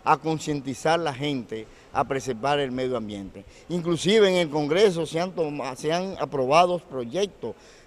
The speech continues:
que atentan contra ese, contra, contra esa seguridad ambiental del país. Así que nosotros creemos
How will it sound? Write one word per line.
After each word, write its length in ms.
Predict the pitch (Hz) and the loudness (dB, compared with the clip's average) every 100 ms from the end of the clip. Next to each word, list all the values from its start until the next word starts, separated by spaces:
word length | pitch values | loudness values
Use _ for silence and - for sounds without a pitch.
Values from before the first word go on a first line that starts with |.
| _ | _
que 400 | - 143 143 139 | 2 4 6 4
atentan 640 | 139 139 - 190 185 147 | 2 0 2 0 2 -4
contra 420 | 131 135 135 123 123 | -4 -6 -4 -2 0
ese, 600 | 143 139 139 127 113 95 | 0 -2 -4 -2 -4 -6
contra, 380 | 131 135 123 85 | -8 -8 -12 -12
contra 340 | 123 131 120 | -10 -6 -4
esa 400 | 127 - 139 120 - - - | -6 -6 -6 -6 -12 -20 -20
seguridad 460 | - 139 135 131 143 | -4 0 2 4 4
ambiental 640 | 147 135 120 - 123 117 | 2 -2 -4 -2 -2 -2
del 160 | 113 110 | -6 -8
país. 320 | 101 85 87 - - - | -10 -12 -14 -18 -20 -10
Así 240 | 123 156 | -6 -2
que 80 | 156 | -2
nosotros 460 | 147 156 165 185 - | 2 4 4 2 0
creemos 520 | 160 175 190 165 | 4 6 4 2